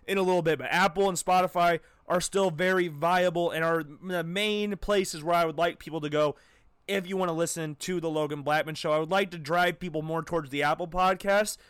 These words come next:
'cause a lot of people u-, seem to use Apple Podcasts more than they do other forms of podcasts. I mean, Spotify is obviously huge. Get your music and stuff from that. Uh, go listen to Spotify and get some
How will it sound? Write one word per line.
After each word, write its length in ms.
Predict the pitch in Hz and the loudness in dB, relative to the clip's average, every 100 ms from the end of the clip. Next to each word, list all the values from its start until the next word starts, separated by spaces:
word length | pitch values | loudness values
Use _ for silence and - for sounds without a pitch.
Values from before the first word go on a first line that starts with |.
| _ - | _ -4
'cause 60 | |
a 80 | 180 | -2
lot 240 | 170 185 185 | 2 4 2
of 80 | |
people 260 | 170 175 180 | 0 -4 -4
u-, 160 | 156 - | -4 -6
seem 440 | - 180 180 170 - _ _ | -4 -4 -4 -6 -12 _ _
to 100 | - | -14
use 400 | 147 151 220 226 | -10 -2 0 0
Apple 240 | 156 160 147 | -2 -2 -2
Podcasts 520 | 151 156 156 143 - | -2 0 0 -4 -4
more 180 | 147 151 | -6 -6
than 80 | 147 | -4
they 160 | 139 | -6
do 400 | 135 143 139 131 _ _ _ _ _ _ - - | -4 -2 -2 -4 _ _ _ _ _ _ -20 -6
other 280 | 170 175 180 | -2 2 0
forms 400 | - 170 170 156 | 0 0 0 -2
of 120 | 156 | -4
podcasts. 500 | 170 175 170 180 160 | 0 2 2 -2 -2
I 40 | 156 | -4
mean, 100 | 139 | -6
Spotify 500 | - 160 160 147 135 | -2 0 0 -2 -2
is 80 | 123 | -2
obviously 360 | 123 117 127 | -6 -8 -14
huge. 500 | 110 - 170 151 143 - _ _ - | -12 -4 0 0 0 -10 _ _ -8
Get 140 | 208 | -4
your 100 | 214 | -2
music 340 | 196 202 190 | -4 -4 -4
and 120 | 196 170 | -6 -2
stuff 260 | 185 180 | 0 0
from 200 | 180 165 | -2 -2
that. 400 | 185 196 208 - _ _ _ _ | 0 0 0 -4 _ _ _ _
Uh, 360 | 147 160 165 160 160 160 | -2 0 2 0 -4 -6
go 160 | 185 196 | -2 -2
listen 320 | 214 - 220 | -2 -4 -6
to 120 | - | -2
Spotify 500 | 220 240 - 233 240 | 0 0 0 0 0
and 100 | 233 | -2
get 180 | 233 - | -8 -8
some 400 | - 233 233 | -8 -6 -8